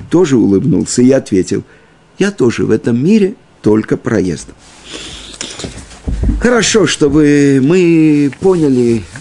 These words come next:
как человек приходит к этому пониманию. Я хочу вам рассказать известную историю. Рав Йосеф Юзел Горовиц был не только серьезным знатоком Торы,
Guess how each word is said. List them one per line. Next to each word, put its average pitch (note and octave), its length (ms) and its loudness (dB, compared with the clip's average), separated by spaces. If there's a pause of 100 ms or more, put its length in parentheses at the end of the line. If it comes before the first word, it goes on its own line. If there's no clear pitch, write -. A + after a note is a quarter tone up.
(160)
как F3 440 -6 (160)
человек C#3 760 0 (1160)
приходит D#3 600 2
к - 80 -2
этому C3+ 320 0
пониманию. B2+ 600 0
Я B2 120 0
хочу C#3+ 320 0
вам C#3+ 100 0
рассказать C#3+ 560 0
известную D3+ 560 2
историю. A#2 540 2 (2000)
Рав C3 280 0
Йосеф D3 480 0
Юзел C3 640 0
Горовиц B2+ 760 0 (580)
был E3+ 320 2
не D3 160 2
только D3 720 -2
серьезным B2+ 600 2
знатоком A2+ 560 0
Торы, G#2 440 0